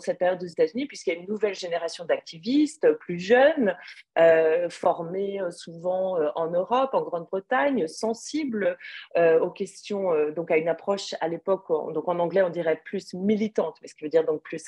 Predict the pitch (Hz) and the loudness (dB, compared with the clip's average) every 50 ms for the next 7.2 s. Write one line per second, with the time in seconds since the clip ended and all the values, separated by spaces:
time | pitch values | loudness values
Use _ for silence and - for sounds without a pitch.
0 | - - - 156 156 160 208 214 - - 330 359 330 226 170 - - - - - | -6 -2 0 0 0 -2 -4 -4 0 4 4 6 6 4 4 2 -2 -6 -8 -6
1 | - - - - 175 170 - - - 269 285 277 240 - - 180 160 156 156 160 | -8 -2 0 0 0 0 0 2 4 6 6 8 8 8 8 8 8 8 6 4
2 | 165 160 - 190 202 220 220 - 185 165 160 165 165 - - 180 170 - - - | 4 2 0 2 2 2 0 0 0 0 0 0 -2 -6 -6 -6 -6 -6 -8 -2
3 | - 247 226 214 170 165 156 165 165 - 185 175 175 175 175 165 - - 147 151 | 0 2 2 2 0 -2 -2 -2 0 0 0 0 0 -4 -10 -10 -8 -8 -6 -4
4 | 185 226 269 302 - - 196 170 151 151 151 143 151 143 - - 165 156 160 156 | -2 -2 -2 -2 -2 -2 -2 -2 -2 -4 -4 -4 -4 -4 -4 -2 -2 -2 0 0
5 | 147 139 135 131 123 123 110 - _ _ _ _ _ _ _ _ _ _ _ - | 0 0 -2 -4 -10 -12 -14 -20 _ _ _ _ _ _ _ _ _ _ _ -4
6 | 170 165 165 160 151 175 160 - 190 190 185 165 175 165 170 190 185 202 208 202 | -2 0 0 0 -2 -4 -2 0 0 0 2 2 0 0 0 2 2 2 2 4
7 | 254 262 277 262 | 6 6 6 4